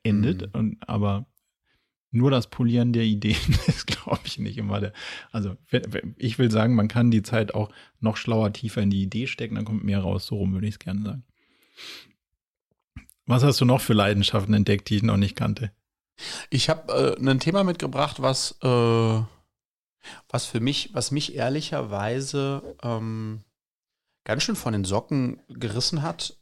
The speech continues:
Speaker 2: äh, letzte Woche und das unerwartet, ähm, und ich's dennoch mitbringen wollte. Ich hab, äh, letzte Woche, ich bin seit sieben Jahren oder so, ähm, hier in Berlin bei dem gleichen Friseur,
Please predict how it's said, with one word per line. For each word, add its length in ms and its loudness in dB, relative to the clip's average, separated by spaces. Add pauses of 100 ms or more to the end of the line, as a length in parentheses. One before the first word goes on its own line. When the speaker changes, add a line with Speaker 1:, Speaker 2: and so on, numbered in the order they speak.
Speaker 2:
äh, 440 -2 (240)
letzte 340 -6
Woche 420 -4 (220)
und 180 -6
das 140 0
unerwartet, 880 -2 (720)
ähm, 880 0 (220)
und 140 -4
ich's 220 -4
dennoch 300 0
mitbringen 580 -4
wollte. 260 -6
Ich 240 -12
hab, 240 -8 (100)
äh, 460 -2 (640)
letzte 580 -6
Woche, 420 -6
ich 140 -6
bin 160 0
seit 340 0 (120)
sieben 340 -2
Jahren 320 2
oder 180 2
so, 280 2 (400)
ähm, 160 2
hier 160 2
in 100 -2
Berlin 260 2
bei 80 2
dem 160 0
gleichen 320 2
Friseur, 520 0